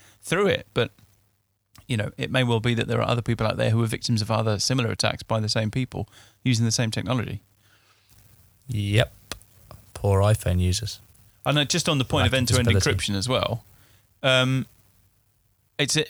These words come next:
Speaker 1: intriguing, isn't it, the idea that this kind of attack is a sort of natural consequence of the import of the, the rise of end-to-end encryption. 'Cause if you look back at, uh, what Snowden said about the N S A, and let's assume it's not just the N S A, let's assume it's anyone who's got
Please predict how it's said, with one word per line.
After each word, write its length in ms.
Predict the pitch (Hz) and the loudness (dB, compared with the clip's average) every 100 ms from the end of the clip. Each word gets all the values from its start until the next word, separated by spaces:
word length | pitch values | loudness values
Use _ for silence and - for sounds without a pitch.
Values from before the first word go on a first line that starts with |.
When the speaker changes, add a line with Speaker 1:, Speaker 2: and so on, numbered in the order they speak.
| - | -2
Speaker 1:
intriguing, 560 | 156 147 - 180 143 135 | 0 0 2 0 2 2
isn't 200 | 139 123 | 2 2
it, 60 | 101 | 2
the 100 | 123 | 2
idea 320 | 120 123 113 | 2 2 0
that 100 | 123 | 0
this 140 | 156 | -2
kind 200 | - 143 | 2 0
of 60 | 113 | 0
attack 380 | - 165 120 131 | 0 -2 -2 0
is 100 | 113 | 0
a 60 | |
sort 180 | 104 117 | 0 0
of 40 | |
natural 400 | 110 123 - - | 0 0 -2 -8
consequence 600 | 110 135 120 113 101 - | -4 -2 -2 -4 -4 -4
of 80 | 107 | -2
the 100 | 113 | 2
import 380 | 110 101 127 - | 2 0 -2 -2
of 180 | 120 113 | -6 0
the, 160 | 110 110 _ | -2 -2 _
the 100 | 120 | -2
rise 300 | 110 110 110 | 0 2 2
of 60 | 113 | 0
end-to-end 360 | 110 113 107 | 0 0 -2
encryption. 380 | - - - - - _ - - _ _ _ | -2 -6 -6 -10 -12 _ -20 -20 _ _ _
'Cause 160 | - 131 | 0 2
if 80 | 120 | 2
you 80 | 131 | 2
look 200 | 135 - | 2 0
back 200 | 120 - | -4 -2
at, 120 | 117 - _ | -6 -8 _
uh, 160 | 113 110 | -2 0
what 200 | 113 117 | -2 -2
Snowden 400 | - 120 123 107 | 0 0 0 0
said 200 | - 110 | 0 0
about 180 | 90 - | -2 -2
the 140 | 113 | -2
N 80 | 107 | 0
S 220 | 104 - | 0 0
A, 80 | 117 | 0
and 200 | 95 104 | 0 -2
let's 200 | 110 - | -2 -2
assume 260 | 110 113 104 | -2 0 0
it's 140 | - | -2
not 100 | 107 | -6
just 180 | 101 101 | -6 -6
the 80 | 104 | -4
N 80 | 101 | -2
S 180 | 98 104 | 0 0
A, 120 | 107 | 0
let's 180 | 110 107 | -2 -2
assume 180 | 110 104 | -2 -4
it's 80 | - | -4
anyone 320 | 123 110 107 | -2 -2 -2
who's 100 | 107 | -4
got 140 | - | -8